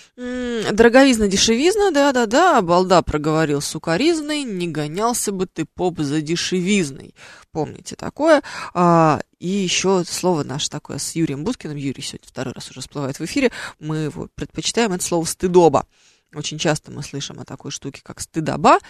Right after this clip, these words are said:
Нет её такой на самом деле. Было бы верным делать здесь ударение стыдоба. А вот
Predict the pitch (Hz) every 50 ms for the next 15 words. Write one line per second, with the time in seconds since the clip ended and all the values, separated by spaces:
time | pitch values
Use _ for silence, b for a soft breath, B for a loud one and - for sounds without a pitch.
0 | B B B _ - 165 160 151 - _ - - - 127 - - 131 - - 196
1 | 165 143 160 - - - - 180 131 175 196 285 359 349 320 294 247 185 160 196
2 | 196 165 - 143 - - 202 254 247 226 208 202 208 202 147 135 - 151 190 190
3 | 147 131 131 160 - - - - 113 - 156 170 160 151 151 b b b b b
4 | b b b - - - 190 151 - - - - - - - 190 196 196 214 233
5 | 294 - - -